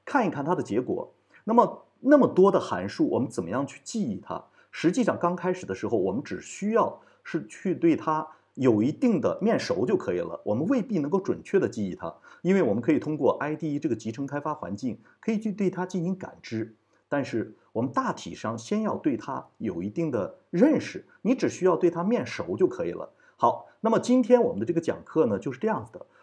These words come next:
我们先呢，写一系列的一些测试的一些函数，然后到时间呢，我们在 main 函数中，我们依次的去调用。所以为了节省时间呢，我把写这个函数的一些架子，我先给大家搭建起来。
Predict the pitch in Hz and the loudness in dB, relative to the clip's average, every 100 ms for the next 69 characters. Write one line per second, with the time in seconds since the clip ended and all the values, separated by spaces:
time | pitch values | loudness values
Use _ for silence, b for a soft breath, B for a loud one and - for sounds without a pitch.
0 | b 131 196 - 247 247 240 143 - _ | b 0 0 0 2 4 4 2 -2 _
1 | _ _ - - 107 98 - - _ - | _ _ -16 -4 0 0 -2 -10 _ -6
2 | 151 - 247 202 113 117 123 160 - 220 | -6 -2 0 2 2 0 -2 -2 -2 -4
3 | - 180 156 185 180 - 101 - 127 B | -4 -4 -2 -2 -4 -6 -8 -4 -4 B
4 | B B 131 196 202 226 156 131 160 139 | B B 2 4 2 0 0 0 0 0
5 | 85 113 120 107 196 101 92 98 143 127 | -2 -4 -4 -2 -4 -4 -8 -8 -6 -4
6 | 147 151 - 87 113 165 - 120 - 131 | -4 -4 -6 -6 -4 -6 -6 -6 -4 2
7 | 165 123 143 101 B B B - 185 247 | 2 4 0 -4 B B B 4 6 6
8 | 156 175 120 123 143 104 - 98 147 147 | 6 6 6 0 -2 -4 -8 -6 -6 -4
9 | 113 b b 147 165 160 - 104 - 156 | -8 b b -2 -2 -4 -6 -8 -4 -4
10 | - - 95 104 156 170 175 262 214 117 | -4 -8 -10 -8 -6 -4 -4 -4 -4 -6
11 | - 98 156 110 117 139 143 220 214 175 | -8 -6 -6 -6 -6 -6 -4 -4 -4 -6
12 | - - 87 | -8 -12 -12